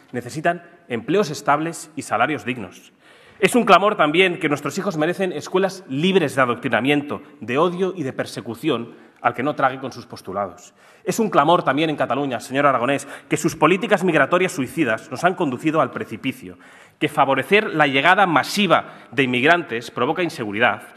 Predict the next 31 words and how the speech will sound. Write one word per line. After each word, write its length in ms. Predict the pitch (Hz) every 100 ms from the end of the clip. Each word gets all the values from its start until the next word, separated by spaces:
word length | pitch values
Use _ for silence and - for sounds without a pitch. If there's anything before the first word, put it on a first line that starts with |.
| - -
y 100 | 151
que 80 | 139
el 80 | 131
centro 280 | 208 202
y 40 | 190
los 160 | 139
barrios 340 | 120 156 165 120
de 80 | 123
Barcelona, 480 | 110 123 151 127
por 100 | -
ejemplo, 380 | 101 143 120 101 -
son 180 | 151 139
hoy 120 | 147 -
lugares 520 | 113 123 127 120 -
peligrosos 760 | 110 107 107 117 - 110 - -
para 220 | 101 95
todos. 420 | - 90 87 - _ _ _ -
Es 140 | 170
un 120 | 185
clamor, 460 | 147 131 117 135 107 - - _ _
señor 320 | - 123 135
Aragonés, 500 | 127 110 127 113 - _ _ _
que 80 | 143
sus 160 | 165 -
políticas 440 | 160 185 196 -
climáticas 520 | 180 170 196 208 202 -
arruinan 440 | 147 190 208 196
a 60 | 151
las 140 | -
clases 340 | 175 170 156
medias 380 | 147 165 175 165